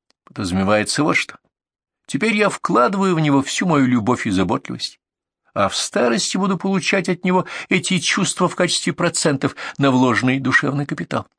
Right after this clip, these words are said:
Вот ж этот наивный расчет никак не может оправдаться, поскольку, повторяю, ребенок растет эгоистом.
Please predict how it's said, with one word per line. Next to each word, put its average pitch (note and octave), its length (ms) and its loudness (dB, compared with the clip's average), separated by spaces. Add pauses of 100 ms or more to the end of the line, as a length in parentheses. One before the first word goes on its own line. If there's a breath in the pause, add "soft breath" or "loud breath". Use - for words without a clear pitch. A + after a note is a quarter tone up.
(580)
Вот G#2+ 160 -2
ж - 220 -2
этот - 300 -4
наивный A2+ 320 2
расчет F2 500 -2 (280 loud breath)
никак A#2+ 400 0
не A2+ 80 2
может A#2+ 260 0
оправдаться, F#2+ 720 -6 (880)
поскольку, - 480 -2
повторяю, A2+ 480 2
ребенок A#2+ 400 2
растет B2 400 0
эгоистом. B2 580 0